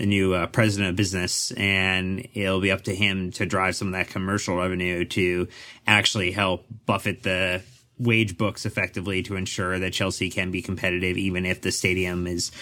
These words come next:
undergoing that redevelopment phase. But I guess, Naz, if you were prognosticating a little bit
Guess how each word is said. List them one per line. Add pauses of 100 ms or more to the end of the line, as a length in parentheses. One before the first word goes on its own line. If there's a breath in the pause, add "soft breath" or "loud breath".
(280 loud breath)
undergoing (340 loud breath)
that
redevelopment
phase.
But (420 loud breath)
I
guess,
Naz,
if
you
were
prognosticating
a
little
bit